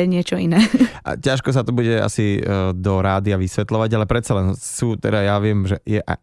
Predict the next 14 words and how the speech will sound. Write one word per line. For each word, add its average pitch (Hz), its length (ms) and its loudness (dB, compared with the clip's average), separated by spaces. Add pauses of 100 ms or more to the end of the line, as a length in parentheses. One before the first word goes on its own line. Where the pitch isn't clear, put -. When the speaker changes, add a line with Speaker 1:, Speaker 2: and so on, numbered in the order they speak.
Speaker 2:
Axel, 143 500 -2
hej, 107 180 2
ty 110 200 -4
ideš, 95 140 0 (140)
ideš 98 280 0
dozadu, 127 500 0 (200)
s-, 120 180 -8
o-, - 420 -4
otočíš 127 460 -4
sa, 110 240 0
akože 104 320 -2
vyskočíš. 123 400 0
Speaker 1:
Axel 254 320 4
sa 240 200 2